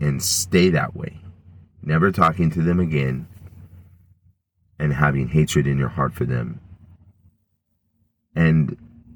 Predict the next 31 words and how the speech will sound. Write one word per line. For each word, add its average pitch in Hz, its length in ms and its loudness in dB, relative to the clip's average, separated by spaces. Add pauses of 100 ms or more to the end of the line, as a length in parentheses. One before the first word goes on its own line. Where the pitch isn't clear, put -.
(260)
I'm 80 60 -2
gonna 80 140 4
be 71 120 0
honest 69 320 0
with 71 80 0
you, 69 180 0
unforgiveness 78 920 2
is 67 140 -4
a 64 60 -2
disease. 64 800 -2 (960)
It's - 220 -4
a 104 60 2
disease 87 720 2 (320)
that - 160 -4 (100)
eats 92 300 2
you 95 80 4
from 78 260 0
the - 80 -8
inside 80 540 2
out. 71 280 0 (480)
And - 120 0
eventually 110 500 2
it 85 80 4
even 87 340 2
manifests 78 680 0
into 80 320 2
a 76 160 -2
physical 90 560 0
disease 65 520 -2
called 65 320 -4
cancer. - 540 -4